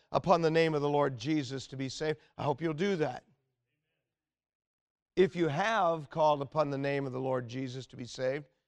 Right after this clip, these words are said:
I hope you'll grow in grace and in knowledge of our Lord and Savior Jesus Christ. And part of growing in knowledge of him is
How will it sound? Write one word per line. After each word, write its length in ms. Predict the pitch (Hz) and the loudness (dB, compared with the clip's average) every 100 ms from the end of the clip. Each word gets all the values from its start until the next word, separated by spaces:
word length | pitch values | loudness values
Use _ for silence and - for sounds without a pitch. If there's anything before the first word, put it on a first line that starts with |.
| _ _ _ - | _ _ _ -6
I 100 | 151 | 0
hope 240 | 170 170 | 2 2
you'll 140 | 165 147 | 0 0
grow 240 | 147 147 | 0 0
in 120 | 165 | 0
grace 680 | 139 135 139 185 - - - _ _ _ _ _ _ _ _ _ - | -2 -2 -2 -4 -12 -18 -20 _ _ _ _ _ _ _ _ _ -6
and 640 | 190 185 156 139 120 113 104 _ _ _ | -2 2 2 2 -2 -6 -14 _ _ _
in 280 | 156 165 151 | -2 0 2
knowledge 520 | 160 175 180 147 131 | 4 4 4 4 0
of 80 | 131 | 0
our 180 | 135 131 | 2 4
Lord 240 | 135 135 | 2 0
and 140 | 127 123 | -2 -6
Savior 360 | - 135 127 | -6 -4 -4
Jesus 460 | 117 127 127 127 117 | -6 -8 -8 -8 -10
Christ. 400 | - 143 147 - | -6 -4 -4 -6
And 160 | 131 - | -12 -4
part 420 | 175 185 165 170 _ _ _ 139 | 0 2 0 -4 _ _ _ -2
of 220 | 143 123 | -2 -4
growing 640 | 131 180 233 165 143 156 | 2 4 6 6 2 0
in 160 | 151 143 | -2 0
knowledge 420 | 156 185 180 139 | 2 2 2 0
of 140 | 147 | -4
him 240 | 156 208 156 - _ | 0 0 0 -6 _
is 160 | 180 | -6